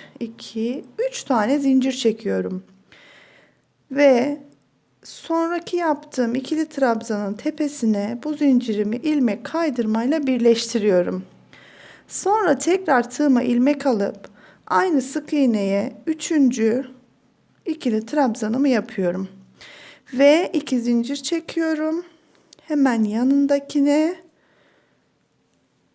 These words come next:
sık iğne ile zincirimi birleştiriyorum.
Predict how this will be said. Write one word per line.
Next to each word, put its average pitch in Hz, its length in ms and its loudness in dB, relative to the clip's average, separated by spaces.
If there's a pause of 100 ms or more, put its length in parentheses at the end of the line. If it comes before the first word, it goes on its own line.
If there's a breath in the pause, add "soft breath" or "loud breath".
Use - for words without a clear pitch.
(880)
sık - 340 -6
iğne 202 340 0
ile 196 160 -4
zincirimi 240 680 2
birleştiriyorum. 214 960 -2